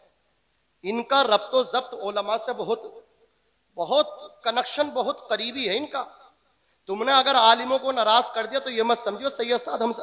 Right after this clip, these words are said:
हमसे खुश हो जाएंगे, नाराज होकर जाएंगे। इसलिए कि हुजूर ने इरशाद फरमाया,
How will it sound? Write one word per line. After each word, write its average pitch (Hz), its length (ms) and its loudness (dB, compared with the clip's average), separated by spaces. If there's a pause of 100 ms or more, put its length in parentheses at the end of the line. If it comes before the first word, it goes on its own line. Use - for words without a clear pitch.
हमसे 220 240 -4
खुश 226 180 -10
हो 208 100 -6
जाएंगे, 190 340 -4 (1300)
नाराज 147 300 -8
होकर 160 180 -10
जाएंगे। 156 560 -10 (1080)
इसलिए 220 520 8
कि 285 460 12 (640)
हुजूर 214 360 0
ने 269 160 6
इरशाद 247 400 8
फरमाया, 233 580 6